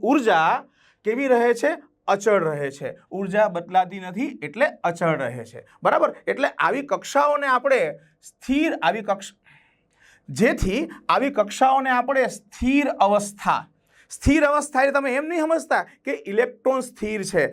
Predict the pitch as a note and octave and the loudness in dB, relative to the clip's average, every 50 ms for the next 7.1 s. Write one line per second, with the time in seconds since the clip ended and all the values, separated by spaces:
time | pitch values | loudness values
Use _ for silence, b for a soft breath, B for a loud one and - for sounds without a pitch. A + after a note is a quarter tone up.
0 | B B B _ - C4 C#4+ C#4 - G3 F#3+ G3+ A3 C4+ C#4 C4 - - - A3 | B B B _ 0 0 2 2 0 2 2 2 2 2 2 0 -4 -10 -10 -4
1 | B3 B3 A#3 A#3 A3+ A3 - A3+ A3+ A#3+ C4 B3+ - E3+ F#3+ A3 B3+ B3+ - _ | 0 0 0 0 0 -2 -2 -2 -2 -2 -2 -6 -6 -8 -6 -4 -6 -6 -6 _
2 | - E3 F3 A#3+ D#4 - - G3+ A3+ A#3 A3+ - - E3+ E3 E3 E3 E3 E3+ E3 | 0 2 2 2 2 2 2 2 2 0 -2 -6 -6 -4 -2 0 0 0 0 0
3 | E3 E3 D#3+ E3+ A3+ C#4 D#4 D#4 B B - A#3+ B3 - - F3+ - - - C4 | -2 -4 -4 0 0 0 0 0 B B -2 -2 0 -2 -4 -8 -2 0 0 0
4 | C4+ C4 C4 A3+ B3+ B3+ C4 C4 - F3 G3 A3 A3+ A3 - - C4 C#4 C4+ - | 0 0 0 2 2 2 0 0 -2 -2 -2 -2 -2 -2 0 0 2 2 0 -4
5 | _ _ _ - - - F3 F3 F#3+ B3+ C#4 C#4 - C4+ C#4+ D#4+ E4+ E4 b b | _ _ _ -10 -2 0 2 2 4 2 2 0 -2 -2 -4 -4 -4 -8 b b
6 | _ _ - F#3 E3+ D#3+ E3 F3+ G#3+ C#4 D#4 D#4 - _ - G#3 A3 A#3+ C4+ C#4+ | _ _ -10 -10 -6 -4 -2 0 2 2 2 0 -4 _ -4 -4 -4 -4 -4 -6
7 | C#4+ | -10